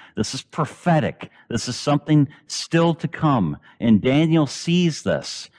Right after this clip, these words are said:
And he says, "I saw in the night visions, and behold, with the cloud of heaven, there came one like a son of man.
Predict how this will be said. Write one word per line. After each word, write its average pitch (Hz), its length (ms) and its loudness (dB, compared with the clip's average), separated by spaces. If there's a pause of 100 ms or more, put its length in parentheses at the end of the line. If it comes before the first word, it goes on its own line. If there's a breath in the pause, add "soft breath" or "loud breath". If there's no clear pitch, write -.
(120)
And 117 80 -2
he 120 60 2
says, 120 240 -2
"I 117 120 0
saw 175 640 0
in 156 200 4
the 143 100 4
night 151 300 2
visions, 117 520 0
and 104 120 2
behold, 139 580 2
with 104 120 -6
the 107 60 -8
cloud 160 460 0
of 170 140 0
heaven, 127 400 2 (340 loud breath)
there 127 140 2
came 160 500 2 (220 loud breath)
one 160 440 4
like 147 320 2
a 135 60 0
son 131 260 0
of 113 200 0
man. 110 480 0